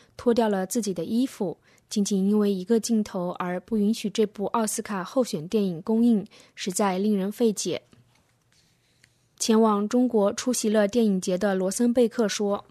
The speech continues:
展映德国电影的放映厅上座率一般能达到百分之九十。我们发现中国部分观众也会想看一些有别于美国好莱坞大片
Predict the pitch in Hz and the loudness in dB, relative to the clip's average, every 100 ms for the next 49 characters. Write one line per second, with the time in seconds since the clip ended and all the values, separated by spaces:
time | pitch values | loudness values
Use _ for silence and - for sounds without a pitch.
0 | - _ _ - 196 220 240 220 220 226 | -20 _ _ -2 2 4 4 4 2 4
1 | 220 214 262 233 190 190 - 226 214 208 | 2 2 2 2 2 -2 0 2 2 2
2 | 233 233 - 247 220 233 214 208 202 214 | 2 2 2 2 4 2 2 0 -2 -2
3 | 214 202 185 185 175 196 185 185 180 208 | 0 0 0 -2 -2 -2 -2 -4 -2 -2
4 | 262 247 233 - - 175 190 _ _ _ | -2 -2 -4 -4 -8 -10 -14 _ _ _
5 | _ _ 220 208 196 220 214 - 214 - | _ _ 0 2 2 2 0 2 0 0
6 | - 254 240 208 202 247 233 208 233 233 | -2 0 2 2 2 0 0 2 2 2
7 | 240 208 196 185 214 202 180 208 208 196 | 2 0 -4 -2 -2 -2 -4 0 0 0
8 | 233 233 220 180 - 208 202 208 185 - | 0 0 0 -4 0 0 2 0 -2 -2
9 | 185 190 175 165 185 214 240 208 - 233 | -4 -4 -8 -4 -2 -2 -2 -4 0 0
10 | 233 | 0